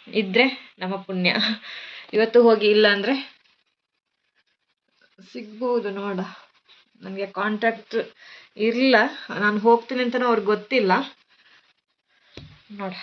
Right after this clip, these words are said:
ಹೋಗ್ತಾ ಹೋಗ್ತಾ ಮಾತಾಡು. ಸಿಕ್ಕಾಪಟ್ಟೆ ಮಳೆ ಬರ್ತಾ ಇದೆ, ಅದೇ ಟೆನ್ಷನ್. ಸಿಕ್ಕಾಪಟ್ಟೆ ಮಳೆ ಬರ್ತಾ ಇದೆ ಎಲ್ಲ ಕಡೆ.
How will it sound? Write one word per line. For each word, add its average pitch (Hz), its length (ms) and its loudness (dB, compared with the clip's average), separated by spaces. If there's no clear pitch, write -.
ಹೋಗ್ತಾ - 340 -12
ಹೋಗ್ತಾ 185 260 -20
ಮಾತಾಡು. 185 320 -12
ಸಿಕ್ಕಾಪಟ್ಟೆ 269 600 0
ಮಳೆ 196 220 6
ಬರ್ತಾ 175 300 -4
ಇದೆ, 156 160 -10
ಅದೇ 190 160 -2
ಟೆನ್ಷನ್. 175 400 -8
ಸಿಕ್ಕಾಪಟ್ಟೆ 202 560 0
ಮಳೆ 175 160 0
ಬರ್ತಾ 170 300 -4
ಇದೆ 226 120 -6
ಎಲ್ಲ 165 120 -10
ಕಡೆ. 202 180 -10